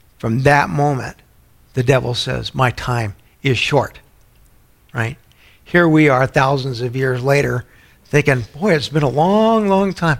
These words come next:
No, no, short time. And I think that time keeps getting shorter and shorter. And that concludes the second scene. So you have scene one, I'm coming against Jesus Christ.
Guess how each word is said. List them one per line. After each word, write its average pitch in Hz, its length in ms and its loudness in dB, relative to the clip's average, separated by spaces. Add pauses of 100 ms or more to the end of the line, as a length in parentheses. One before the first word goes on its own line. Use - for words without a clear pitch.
No, 127 160 -6
no, 131 200 -8 (340)
short - 420 -2 (260)
time. 113 300 -6 (400)
And 120 140 0
I 120 80 2
think - 220 -2
that 127 200 0
time 127 300 -2
keeps - 280 -8
getting 117 260 -6
shorter 120 500 -10 (240)
and 117 140 -10
shorter. - 420 -16 (680)
And 120 140 -2
that 131 200 2
concludes 135 520 -4
the 113 140 -10
second - 440 -4 (180)
scene. 113 400 -8 (280)
So - 160 -8
you 131 80 2
have 131 120 -2
scene 127 360 -2
one, 147 320 0 (500)
I'm 123 100 -16
coming 139 300 -2
against 139 400 -2
Jesus 127 420 -4
Christ. - 460 -8